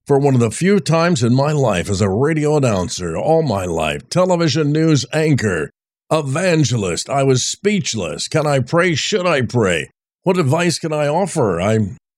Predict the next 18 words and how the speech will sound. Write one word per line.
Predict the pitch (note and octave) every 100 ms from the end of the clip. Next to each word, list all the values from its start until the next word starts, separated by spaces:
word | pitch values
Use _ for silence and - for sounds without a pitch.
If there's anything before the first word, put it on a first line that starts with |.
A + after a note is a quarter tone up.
| -
I | A#2
am | A2 F#2+
totally | - B2+ D3 D3 D3+ D3+ D3+ B2+ _ _ -
lost | A#2 A#2+ G#2+ E2+ C#2+ - -
here. | F2 C2+ C#2 - - _ _ _ _ _ _ -
So | D#3 D3+
this | D3 G3+ -
was | E3 C#3
my | D3 F3 F#3+ F#3+ E3+ A#2+ -
introduction | G#3+ G3+ F#3 D3+ - E3
to | D3+
spiritual | C#3 - G3 F#3 C#3+ F#3+ F3+ F#3
warfare. | F3+ D3+ A#2 A#2 F#2+
I | G#2
went | C3+ D#3+
on | D#3 D#3
to | C#3+
read | D3+ E3 E3 C#3